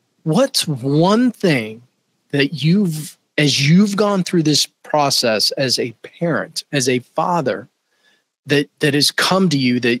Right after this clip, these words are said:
that was maybe an aha moment, <laughs> you know, or something that you <laughs> like, "Whoa,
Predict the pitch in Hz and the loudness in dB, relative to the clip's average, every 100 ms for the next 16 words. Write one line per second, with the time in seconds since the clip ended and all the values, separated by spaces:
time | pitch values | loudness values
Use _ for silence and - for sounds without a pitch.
0 | _ 143 135 135 143 143 135 120 120 - | _ -4 -2 -2 0 2 2 0 -2 -2
1 | 135 156 165 - 156 143 135 123 123 127 | 2 2 0 -2 -2 -2 -2 -2 -2 -2
2 | 110 98 - - _ _ _ _ _ _ | -2 -4 -6 -10 _ _ _ _ _ _
3 | _ - - - - _ _ - - 170 | _ -8 -6 -8 -10 _ _ -18 -6 -2
4 | 131 123 120 127 135 123 - 180 175 175 | 0 2 0 0 0 0 0 -2 0 0
5 | 147 143 151 170 180 - 165 170 165 196 | 2 0 0 -2 -2 -2 0 -2 0 2
6 | 214 | 2